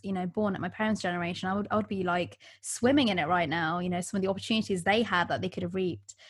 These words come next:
Um, but I think ultimately it is down to, um, I think frugality is, is a big element. I think that's something that we don't necessarily preach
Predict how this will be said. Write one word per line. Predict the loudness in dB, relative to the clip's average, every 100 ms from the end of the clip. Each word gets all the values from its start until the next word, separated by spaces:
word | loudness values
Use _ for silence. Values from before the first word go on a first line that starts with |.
| -20 -8 4
Um, | 6 6 2 -4 4
but | 6
I | 6
think | 4 2
ultimately | 2 4 2 4 4
it |
is | 4
down | 2 2 2 -2
to, | 0 2 4 4 2 0
um, | 0 0 0 -2 -4 -6 -10 -10
I | -4
think | -2 0
frugality | 0 2 2 0 0 -2 -4
is, | -4 -4 -2
is | -2
a | 0
big | 0 0
element. | 0 2 0 -2 -4
I |
think | -4 -2 -2
that's | -2
something | -2 -2 -2 -2
that | -2 -2
we | -2 0 -2 -4 -8 -18 -20 2
don't | 4 6
necessarily | 4 2 2 2 0
preach | -2 -2 -2 -4 -8 -10